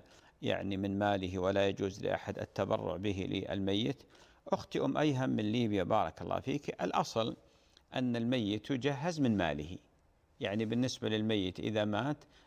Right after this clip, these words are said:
يؤخذ من ماله فيشترى له الكفن ويشترى له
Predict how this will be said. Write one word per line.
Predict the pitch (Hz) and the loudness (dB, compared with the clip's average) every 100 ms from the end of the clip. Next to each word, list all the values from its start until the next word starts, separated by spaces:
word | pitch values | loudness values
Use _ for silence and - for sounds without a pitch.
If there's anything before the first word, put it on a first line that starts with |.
| - | -2
يؤخذ | 143 151 - 113 | 2 2 2 0
من | 107 104 | 0 0
ماله | 104 98 117 120 | 2 2 0 -2
فيشترى | 113 117 - 110 104 104 | 0 -2 0 -2 0 0
له | 95 | 0
الكفن | 95 - 117 139 156 - - - - - | -2 -2 0 2 0 -6 -20 -20 -20 -8
ويشترى | 123 117 - 107 107 101 | -4 -2 2 2 4 2
له | 98 98 | 0 -2